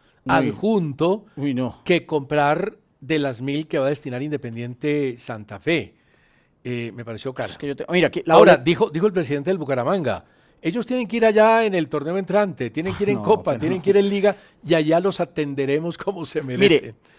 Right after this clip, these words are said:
Speaker 1: Occidental General
Speaker 2: Sí.
Speaker 1: Norte, que es la que van a recibir, en trescientos sesenta mil pesos, la pagaron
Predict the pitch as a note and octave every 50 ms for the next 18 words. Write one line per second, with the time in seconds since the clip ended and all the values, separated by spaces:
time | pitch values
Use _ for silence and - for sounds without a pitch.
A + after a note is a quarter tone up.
0 | _ _ _ - G3 - - - G#3 G3 F#3+ F3 - F#3+ G3+ A3 A#3+ B3+ - -
1 | - - A3 G#3+ F#3 E3 D#3+ E3+ D#3+ D3 C#3+ D3+ - _ _ _ _ _ _ -
2 | G#2 B2+ C3 E3+ E3+ C#3+ - - - C#3+ - C#3+ B2 C3 D3 D3 - B2+ A#2 A#2
3 | A#2 A#2+ B2+ C3 C3+ - - A#2+ G#2+ G#2 G#2+ G#2 _ _ - B2+ A#2+ A2+ - -
4 | A#2+ A#2 - C#3+ C#3+ C3+ E3+ E3 F3 D3 D3+ C3+ A#2 B2+ A#2+ A#2+ A#2 - D#3+ E3
5 | - C4+ C4 - - _ _ _ _ _ _ _ _ _ _ _ _ _ _ _
6 | _ _ _ _ - C#3+ C#3 C#3+ C3+ - - C3+ B2+ C#3 C#3+ D3 D#3 F3 G3+ G#3